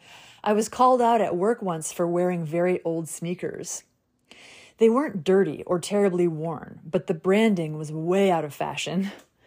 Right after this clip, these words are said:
It was Nike Livestrong, which was irrelevant by that time, after the disgrace of cyclist Lance Armstrong, who admitted to doping. I was only wearing them because I was hugely pregnant with swollen feet and had no idea how old they were.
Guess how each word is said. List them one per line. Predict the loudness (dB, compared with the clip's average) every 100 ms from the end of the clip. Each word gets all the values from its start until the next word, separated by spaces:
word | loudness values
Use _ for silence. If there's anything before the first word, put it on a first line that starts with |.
| _ -20 -20 -20 -20 _ 4
It | 6
was | 8 6
Nike | 4 6 4
Livestrong, | 6 4 4 -4 -6 -6 -8 -8
which | -6 0
was | 0 2
irrelevant | 4 6 4 0 -6
by | -8
that | -8 -12
time, | -10 -10 -10 -10 -12 -14 _ -20 -20 _ 0
after | 0 2 2
the | 4
disgrace | 2 -2 2 4 4 4
of | 0
cyclist | 2 4 4 2 -2 -2 -4
Lance | 0 2 2
Armstrong, | -2 -6 -6 -4 -4 -4 -6
who | 2
admitted | 2 4 4 4 2
to |
doping. | -2 0 0 -2 -8 -12 -18 _ _ _ _ _ _ _ _ _ -20 _ _ _
I | 2
was | 4 4
only | 2 2 2
wearing | 2 4 4 2
them | 2 0
because | 0 2
I | 2
was | 0
hugely | 0 0 0 2 0
pregnant | 0 0 0 -2 -4
with | -8 -10
swollen | -4 -2 0 -2
feet | -6 -6 -6
and | -6
had | -6 -4
no | 0 0 0
idea | 0 -2 0 0
how | 2 0
old | 0 0 0
they | -4
were. | -4 -4 -4 -6 -12